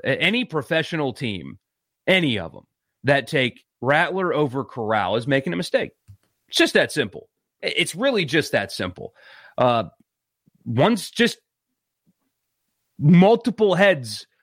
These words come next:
better than the other. Yes, I know Rattler's talented or whatever, and he can run a little bit. Obviously, Corral can run as well, but Rattler's not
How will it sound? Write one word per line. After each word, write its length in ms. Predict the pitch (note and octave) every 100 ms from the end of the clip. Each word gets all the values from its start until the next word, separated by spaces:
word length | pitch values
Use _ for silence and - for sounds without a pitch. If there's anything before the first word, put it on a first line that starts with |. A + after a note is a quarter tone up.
| _
better 260 | C3+ E3+ E3+
than 160 | C#3+
the 140 | C#3 C3+
other. 240 | B2 F2+ -
Yes, 340 | C3+ D3+ C3 -
I 100 | C3
know 320 | B2+ B2 A#2
Rattler's 420 | G2+ G#2 F#2+ G2+
talented 600 | - D#3+ C#3+ C#3+ C3+ C3+
or 120 | C3
whatever, 320 | B2+ C3 B2+ A#2+
and 100 | B2
he 60 |
can 160 | A#2 A2+
run 200 | A2 A2
a 40 |
little 220 | G#2+ G#2+
bit. 180 | F#2+ A2 -
Obviously, 480 | B2+ C3 G#2+ G#2+
Corral 340 | G2 G2 G#2 G#2
can 140 | G2+
run 180 | G2 F#2+
as 100 | F#2
well, 320 | A2 G#2 F2+ - _ _ _
but 340 | G#2 A2 G#2+ _ _ _ _ _ _ _ _ _ -
Rattler's 340 | A#2 A#2 D#3
not 320 | B2 C3+ C3